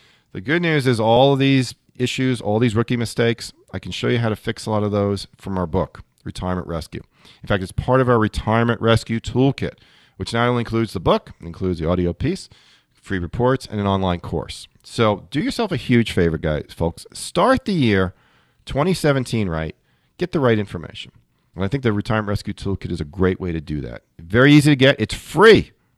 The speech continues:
You can't beat that. We even pay the postage. A couple ways you can get it. Number one, three ways, actually. Number one, if you like to text,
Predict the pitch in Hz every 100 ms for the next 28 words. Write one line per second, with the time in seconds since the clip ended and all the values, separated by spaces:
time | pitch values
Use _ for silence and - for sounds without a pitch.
0 | _ - 139 139 135 151 165 117 - _
1 | _ - 170 107 107 127 156 156 - -
2 | _ _ _ _ _ _ _ _ - 143
3 | 147 135 123 107 71 - 135 135 78 -
4 | - - 117 107 - - - - - _
5 | _ _ _ - 101 104 113 139 - _
6 | _ _ _ _ _ - 101 101 110 -
7 | 117 107 - -